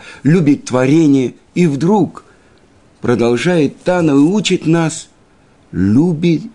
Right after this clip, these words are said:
любящей наставление. Упреки, увещевания. Кто любит, чтобы ему указывали на слабые его места?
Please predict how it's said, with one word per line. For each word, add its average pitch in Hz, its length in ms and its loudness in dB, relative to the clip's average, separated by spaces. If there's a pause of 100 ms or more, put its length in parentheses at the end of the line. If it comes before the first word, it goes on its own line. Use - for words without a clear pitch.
(200)
любящей 147 960 0
наставление. 87 1040 -4 (1700)
Упреки, 90 1080 0 (260)
увещевания. 98 1200 0 (800)
Кто 220 480 0
любит, 170 400 2
чтобы 120 640 0 (140)
ему 151 260 2
указывали 151 480 0
на 117 180 0
слабые 123 420 -2
его 113 180 -2
места? 101 560 -4